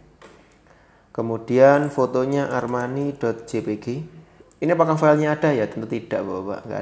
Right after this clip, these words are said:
ada filenya. Stoknya saya default sepuluh. Nah, bisa kan Anda nyari deskripsi dari situs resminya kayak gini. Fotonya pun ada. Kira-kira seperti itu. Go. Di sini jelas, kita browse. Saya punya data kemeja dua,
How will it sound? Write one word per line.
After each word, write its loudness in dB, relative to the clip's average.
ada -6
filenya. -8
Stoknya -2
saya -2
default -4
sepuluh. -8
Nah, -12
bisa 2
kan 2
Anda 2
nyari 2
deskripsi -2
dari -2
situs -8
resminya -12
kayak -18
gini. -10
Fotonya -4
pun -6
ada. -8
Kira-kira -8
seperti -10
itu. -16
Go. -6
Di -12
sini -2
jelas, 2
kita -6
browse. -4
Saya 2
punya 0
data 2
kemeja 2
dua, -6